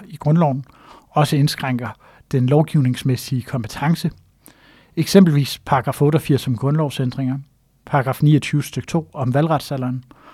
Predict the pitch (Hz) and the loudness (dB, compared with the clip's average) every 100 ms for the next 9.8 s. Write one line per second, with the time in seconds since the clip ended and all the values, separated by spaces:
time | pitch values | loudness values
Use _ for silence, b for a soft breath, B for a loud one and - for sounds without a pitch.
0 | B 151 - 143 - - - 123 131 135 | B -8 0 0 0 -4 -2 0 0 -2
1 | - 151 120 147 131 120 117 - 120 - | -4 -4 -2 -2 0 -2 -4 -6 -10 -12
2 | 101 82 117 - _ _ _ _ _ _ | -14 -16 -18 -20 _ _ _ _ _ _
3 | _ _ - _ _ _ b b b b | _ _ -20 _ _ _ b b b b
4 | b b - 165 170 151 151 147 - - | b b 4 8 10 10 8 6 0 -6
5 | 147 156 131 131 120 143 147 135 120 b | 0 2 2 -2 -2 0 2 2 -2 b
6 | b - 151 135 135 143 139 135 143 147 | b -4 -2 2 2 2 -2 0 2 2
7 | - 143 120 107 107 - - 135 123 110 | 0 -4 -4 -6 -14 -12 -10 -8 -8 -6
8 | 143 123 117 120 123 135 117 - 127 - | -4 -4 -4 -6 -4 -2 -2 -4 -8 -6
9 | 131 - 120 113 - 135 147 | -8 -6 -8 -8 -6 -4 -4